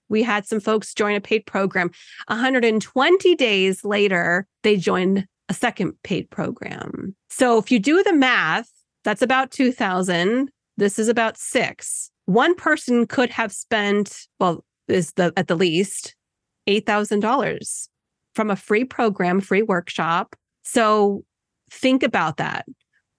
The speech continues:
We get all worked up because no one bought our thing the day that we offered and no one even knew it was coming.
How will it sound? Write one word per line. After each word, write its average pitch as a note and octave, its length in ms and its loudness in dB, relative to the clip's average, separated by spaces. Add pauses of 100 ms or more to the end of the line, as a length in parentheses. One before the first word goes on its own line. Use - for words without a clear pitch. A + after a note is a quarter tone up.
We G#3+ 220 4
get A3 220 2
all D4 260 4
worked D#4+ 340 2
up C4+ 240 4
because C4 280 -2
no A#3 140 2
one C#4+ 120 4
bought D4 160 4
our C#4+ 120 2
thing C#4 260 0
the C4 80 4
day B3 240 0
that C4 180 0
we C4 140 0
offered C4+ 340 2
and A#3 180 0
no A#3+ 140 2
one D4+ 140 2
even C#4+ 180 0
knew C#4+ 120 0
it C#4+ 40 -4
was C#4 140 -2
coming. B3 580 0